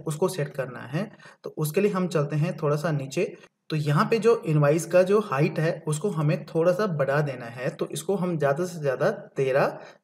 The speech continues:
यहाँ पे कर देते हैं। तो ये जो है height of, uh, normal invoice, तो जो आपका normal invoice है, उसकी height है। और अगर आप, अ, इसमें जो दूसरा format आता है, simple format, तो उसका भी हम यहाँ पे थर्टीन कर देते हैं।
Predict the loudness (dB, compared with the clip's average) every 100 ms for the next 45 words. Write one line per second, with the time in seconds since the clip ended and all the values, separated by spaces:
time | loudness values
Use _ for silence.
0 | -6 -2 0 0 2 2 2 -6 -6 -6
1 | -6 -6 -14 _ _ _ _ -6 -2 0
2 | 0 0 0 -2 -6 0 0 4 4 2
3 | 2 2 2 2 2 0 2 0 0 -4
4 | -14 -6 -4 -4 -4 -2 -2 0 0 0
5 | 0 0 2 2 2 -2 -4 -6 -4 -2
6 | -2 -2 -6 -2 0 0 -2 -4 -6 -14
7 | -4 -4 -4 -4 -2 -2 -2 0 0 2
8 | -2 -2 -2 -4 -6 -2 -2 0 -2 -2
9 | -6 -10 -20 -20 -18 -12 -2 -2 0 0
10 | -2 -2 -2 -2 -2 -4 -4 -2 -2 -4
11 | -8 -4 -4 -6